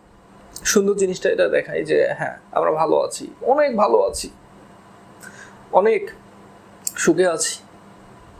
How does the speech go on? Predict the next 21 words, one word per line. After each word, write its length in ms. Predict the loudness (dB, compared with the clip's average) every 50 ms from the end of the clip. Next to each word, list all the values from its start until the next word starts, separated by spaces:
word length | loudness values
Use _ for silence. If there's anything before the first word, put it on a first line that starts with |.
| -20 -10 -4
কিন্তু 200 | -4 0 2 2
না, 160 | 0 2 0 0 -2 -2 -8 -20 -20 -20 -20 -20 -20 -20 -20 -20 -20 -14 -4
আমি 180 | 0 0 2 2
দীর্ঘ 220 | 2 2 0 0 0 0 2 2 2
এক 60 | 0 0 0 2
বছর 260 | 2 2 4 2 0
ভিডিও 280 | 0 0 0 0 0 2
করি 140 | 2 0 0 0
নাই 120 | -2 -2
ঠিকভাবে। 420 | 0 -2 -2 0 -4 -4 -4 -6 -10 -12 -16 -16 -14 -14 -14 -14 -16 -20 -20 -20 -20 -20 -20 -20 -20 -20 -20 -20 -20 -20 -20 -20 -20 -20 -20 -20 -20 -20 -20 -20 -20 -20 -20 -20 -20 -20 -20 -20 -18 -8
ফ্যামিলিতে 560 | -2 0 2 2 2 2 2 0 0 0 0 0 0 -4 -6 -14 -20 _ _ -20 -20 -20 -20 -20 -20 -20 -20 -20 -20 -20 -20 -20 -20 -20 -20 -20 -20 -20 -20 -20 -12 -4
শান্তি 400 | -4 0 2 2 0 2 0 0
মতো 200 | 0 2 0 0 0
যে 100 | 0 -2
থাকবো, 460 | -2 -2 -2 -2 -2 -2 -2 0 0 0 -2 -6 -12 -20 -20 -20 -20 -10 -6
শান্তি 420 | -2 2 2 2 2 0 0 2 2
নাই। 180 | 2 0 0 -4 -12 -20 _ -20 -20 -20 -20 -20 -20 -20 -20 -20 -20 -20 -20 -20 -20 -20 -20 -20 -20 -20 -20 -20 -20 -20 -20 -20 -20 -20 -18 -10
সকালে 420 | -2 0 2 2 2 2 2 2 2
ভালো, 240 | 2 2 0 0 0 0
বিকেলে 360 | 0 -2 -2 0 -2 -2 -2
ঝামেলা, 360 | -6 -6 -6 -6 -6 -6 -10